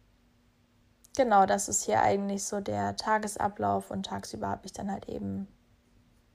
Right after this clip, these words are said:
ja, frei und kann mich mit Gleichgesinnten treffen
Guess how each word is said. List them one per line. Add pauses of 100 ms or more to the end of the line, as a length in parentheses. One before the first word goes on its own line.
ja,
frei
und (600)
kann
mich
mit (1200)
Gleichgesinnten
treffen